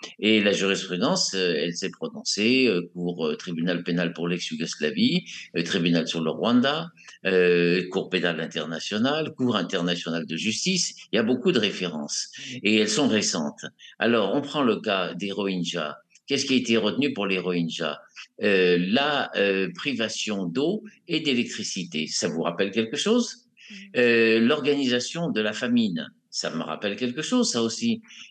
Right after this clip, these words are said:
Speaker 1: Euh, ensuite, les difficultés d'accès aux soins, euh, les destructions de maisons, euh, les transferts forcés de population. La Cour avait retenu ça au titre des éléments matériels et nous, on rajoute sur la situation de Gaza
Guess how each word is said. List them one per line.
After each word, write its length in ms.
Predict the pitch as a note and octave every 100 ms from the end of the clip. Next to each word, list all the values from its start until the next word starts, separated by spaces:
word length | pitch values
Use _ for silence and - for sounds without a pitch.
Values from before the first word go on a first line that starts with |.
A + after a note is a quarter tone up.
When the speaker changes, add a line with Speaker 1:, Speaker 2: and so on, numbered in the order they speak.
| -
Speaker 1:
Euh, 480 | A#2+ A2+ G#2+ G#2+ G#2+
ensuite, 540 | B2+ B2+ - B2+ -
les 260 | A2+ A2+ E3
difficultés 640 | D#3 - C3 C3+ B2 C3+
d'accès 360 | B2 A#2+ - A#2
aux 120 | G#2+
soins, 380 | - G#2+ G2+ F2+ - _ - - - -
euh, 240 | G#2+ G#2 G#2
les 300 | G#2 B2+ E3
destructions 760 | C3 D#3 - C#3+ - - C#3
de 120 | B2
maisons, 460 | A#2 A#2+ G#2 G2+ G#2+ - _ _ - _
euh, 200 | A2 A2+
les 200 | G#2+ C3+
transferts 520 | D#3+ - C#3 - C#3+ -
forcés 380 | B2+ - C#3+
de 100 | B2
population. 840 | G#2+ A2+ A#2 G#2+ G#2 - G2+ F#2+ - _ _
La 140 | A2+
Cour 240 | B2+ F3 C3
avait 180 | A2+ A2+
retenu 460 | C3 C#3 B2 A2+
ça 200 | G#2+ B2
au 60 | A#2
titre 220 | A#2+ G2
des 240 | F#2+ F2
éléments 280 | G2 G2 G2+
matériels 520 | F2 - G2 C#3+ F3+
et 80 | A#2
nous, 100 | A#2+
on 140 | A#2+ G2+
rajoute 500 | A2 B2 G#3+ B3 - - - _
sur 280 | - C3+ A#2+
la 100 | A2
situation 500 | - F2+ G#2+ - G2
de 80 |
Gaza 480 | F2+ F2+ F2+ B2 G3+